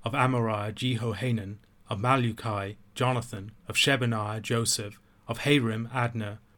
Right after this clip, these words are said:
of Miriath, Helkai, of Iddo, Zechariah,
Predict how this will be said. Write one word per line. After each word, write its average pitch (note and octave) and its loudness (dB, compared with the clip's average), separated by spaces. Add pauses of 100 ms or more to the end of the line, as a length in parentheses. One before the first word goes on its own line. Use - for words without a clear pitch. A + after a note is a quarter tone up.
(100)
of A2+ -2
Miriath, A2 2 (220)
Helkai, A2+ -2 (340)
of A#2 -4
Iddo, A#2+ 0
Zechariah, A2+ 0